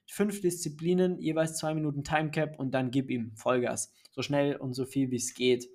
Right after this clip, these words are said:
Und da ist das Ganze einfach mega, mega abhängig, äh, davon, ähm, wie man das Ganze auch angeht.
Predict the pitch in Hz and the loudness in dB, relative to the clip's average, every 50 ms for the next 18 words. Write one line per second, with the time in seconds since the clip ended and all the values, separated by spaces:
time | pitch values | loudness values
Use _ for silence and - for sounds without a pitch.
0 | - - - - - _ _ _ - - 143 147 147 147 143 143 139 - - - | -20 -20 -20 -20 -20 _ _ _ 0 2 4 4 6 6 4 4 2 0 -4 -6
1 | - - _ _ - 139 156 180 190 185 175 180 - 151 - - 117 117 143 147 | -8 -8 _ _ 8 10 10 10 8 8 6 6 4 0 0 2 2 4 4 4
2 | 143 - 151 139 - - 139 123 131 120 123 135 151 156 151 143 131 127 127 127 | 2 2 0 -2 -2 -2 2 4 4 6 6 8 8 10 10 10 8 8 6 4
3 | 123 131 127 123 123 123 - - _ _ _ _ _ _ _ _ _ _ _ _ | 4 6 6 6 6 4 0 -10 _ _ _ _ _ _ _ _ _ _ _ _
4 | _ _ _ _ _ 135 156 170 165 - 127 143 135 131 127 127 123 - - - | _ _ _ _ _ 8 8 8 6 2 2 2 4 4 4 2 0 -2 -6 -6
5 | - 139 123 117 123 120 120 - 117 127 135 - - - 143 139 143 147 147 147 | -4 -2 0 0 0 0 2 4 4 4 4 4 4 4 6 6 6 4 2 -2
6 | - _ _ _ _ _ _ _ _ _ _ _ _ _ _ - - - - 135 | -8 _ _ _ _ _ _ _ _ _ _ _ _ _ _ -8 -8 -4 0 2
7 | 131 123 123 123 123 120 123 - - 127 143 147 151 139 127 127 123 123 - - | 2 4 4 2 0 -2 -4 -6 -2 0 4 4 6 6 4 2 0 -2 -4 -6
8 | 127 127 127 - - 127 123 123 123 120 - - _ _ - 123 - - - - | -4 -4 -4 -2 -2 0 0 0 0 -2 -4 -8 _ _ -4 -4 -4 -4 -2 2
9 | 139 143 151 151 143 135 123 123 120 123 - | 4 6 6 6 6 8 6 6 6 4 -2